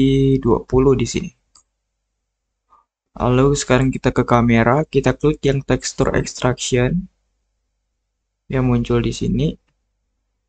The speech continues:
Lalu kita ke cam, di material cam ini kita klik yang tekstur. Oke, sekarang kita klik tanda panah yang di bawah sini,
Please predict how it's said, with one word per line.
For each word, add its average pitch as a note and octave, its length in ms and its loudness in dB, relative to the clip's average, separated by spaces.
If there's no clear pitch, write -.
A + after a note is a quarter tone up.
Lalu C#3 320 2
kita C3+ 240 -2
ke - 240 -6
cam, C3 480 -2
di B2+ 160 0
material A#2+ 480 0
cam B2 240 -2
ini C#3+ 320 2
kita B2 400 -2
klik D#3 240 0
yang C3 240 2
tekstur. C3 480 -2
Oke, - 560 -4
sekarang C#3 640 0
kita C#3 640 0
klik C#3 320 -2
tanda B2 240 2
panah B2 400 0
yang A#2+ 240 2
di A#2 80 0
bawah A#2 240 2
sini, A#2+ 480 -6